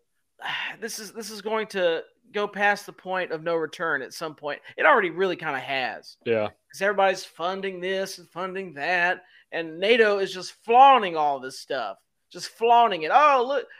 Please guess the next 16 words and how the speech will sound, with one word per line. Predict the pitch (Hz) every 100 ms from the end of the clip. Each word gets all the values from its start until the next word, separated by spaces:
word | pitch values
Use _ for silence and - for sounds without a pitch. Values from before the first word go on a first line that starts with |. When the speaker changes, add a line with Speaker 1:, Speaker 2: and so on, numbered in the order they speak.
| _
Speaker 1:
new | 269 320
recruits, | 285 277 320 311 262 -
new | 294
recruits." | 294 277 - 294 269 - - _ _
Except | - 226 214 -
Turkey, | 233 226 190 185 190
we | 190
all | 202 202
know |
what | 196
happened | 196 202 185
there. | 202 190 165 - _ _ -
Uh, | 190 190 190
it's | 220 -
just, | 233 - -
it's | 202 -